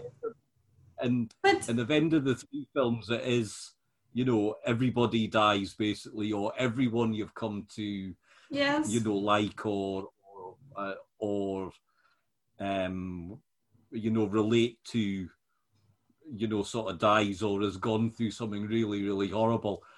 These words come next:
Speaker 1: And the ending in this film's a nice, happy Hollywood ending, and it just, it just doesn't work.
Speaker 2: Yes, yes. And the movie, it's, the, the movie has a lot of problems. And this is,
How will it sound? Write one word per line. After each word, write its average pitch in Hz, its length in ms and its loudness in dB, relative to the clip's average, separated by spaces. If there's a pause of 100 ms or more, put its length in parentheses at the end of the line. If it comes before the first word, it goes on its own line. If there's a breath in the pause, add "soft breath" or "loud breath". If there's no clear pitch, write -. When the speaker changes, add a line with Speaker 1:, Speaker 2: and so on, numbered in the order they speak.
(260 soft breath)
Speaker 1:
And 110 160 4
the 123 120 4
ending 156 340 4
in 127 100 4
this 135 240 4
film's 113 460 0
a 120 40 0
nice, 117 520 -2 (140)
happy 127 540 0 (300)
Hollywood 196 480 6
ending, 120 460 6
and 123 100 4
it 135 160 -2
just, - 420 -4
it 170 160 -4
just 190 160 -2
doesn't 285 140 6
work. 403 100 8
Speaker 2:
Yes, 359 520 6
yes. 349 500 4 (380 loud breath)
And 370 220 8
the 285 240 0
movie, 381 440 10
it's, - 400 2 (240)
the, 285 120 2 (140)
the 339 100 6
movie 403 320 8
has 339 200 8
a 320 60 8
lot 294 180 8
of 339 180 2
problems. 285 600 6 (420 soft breath)
And 339 160 8
this 403 180 8
is, 339 220 0